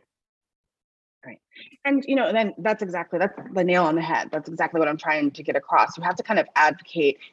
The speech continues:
for yourself. We teach our kids to advocate for themselves, especially as they get older, if they have trouble in school or what's going on. We also have to do that, right? And it's not,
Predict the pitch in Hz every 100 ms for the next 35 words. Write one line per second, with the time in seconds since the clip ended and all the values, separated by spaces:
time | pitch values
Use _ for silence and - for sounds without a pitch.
0 | _ - 160 151 254 - 294 440 427 381
1 | - 202 202 - - 214 220 226 240 254
2 | 240 240 - 240 233 233 190 185 - 180
3 | 170 - - 240 226 226 196 190 165 143
4 | 165 139 131 - 285 254 233 208 151 131
5 | - - 143 190 180 196 - - _ 196
6 | 262 294 - 320 - 185 151 143 151 131
7 | 117 52 - _ _ - 147 156 - -
8 | 277 277 294 330 370